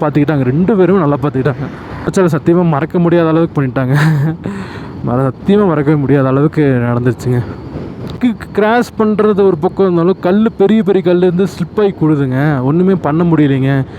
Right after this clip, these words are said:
இல்லைன்னா ஸ்லிப் ஆகலாம், நேரா விட்டுருந்தா கூட போகலாம், ஒண்ணும் தப்பு கிடையாது,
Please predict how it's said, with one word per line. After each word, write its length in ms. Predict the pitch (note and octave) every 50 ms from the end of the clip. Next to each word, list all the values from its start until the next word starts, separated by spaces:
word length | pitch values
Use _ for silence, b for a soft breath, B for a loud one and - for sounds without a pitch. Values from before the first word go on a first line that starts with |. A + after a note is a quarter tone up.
| B B B B B B
இல்லைன்னா 360 | D3+ D#3+ F3+ F#3+ G3+ G3+ G#3
ஸ்லிப் 320 | F#3+ - F3+ E3+ E3 - G#3
ஆகலாம், 520 | G#3 G3+ F3+ F3 F#3+ F#3+ F#3+ G3 F#3+ F#3
நேரா 340 | E3+ E3+ F3 F#3 G3 G3 F#3+
விட்டுருந்தா 340 | F#3 D#3 F3+ E3+ F3+ F3+ F3
கூட 220 | E3+ F3+ F#3+ F#3 - A2
போகலாம், 360 | D3+ E3+ F3+ F#3 F3 E3 D#3+
ஒண்ணும் 180 | D3 D3 E3+ D#3
தப்பு 320 | E3 D3 - - F#3 F#3
கிடையாது, 480 | E3+ D#3 D3+ D3 C#3+ C3 A#2 B2+ A#2+